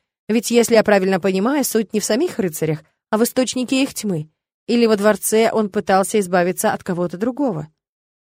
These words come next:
Стараясь никак ни голосом, ни выражением лица не выдавать всю эту охватившую меня гремучую смесь эмоций, я произнесла: «Мне казалось, Орден нужен королевству, ведь черные рыцари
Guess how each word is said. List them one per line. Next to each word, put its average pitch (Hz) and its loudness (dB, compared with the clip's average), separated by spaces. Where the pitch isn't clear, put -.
Стараясь 339 4
никак 311 2
ни 262 -2
голосом, 262 2
ни 233 2
выражением 220 2
лица 214 2
не 196 0
выдавать 202 0
всю 185 -4
эту 180 0
охватившую 170 -2
меня 165 -2
гремучую 156 -4
смесь 147 -8
эмоций, 294 -2
я 202 6
произнесла: 214 -6
«Мне 269 2
казалось, 269 2
Орден 254 0
нужен 240 -2
королевству, 226 -2
ведь 190 0
черные 202 0
рыцари 262 -4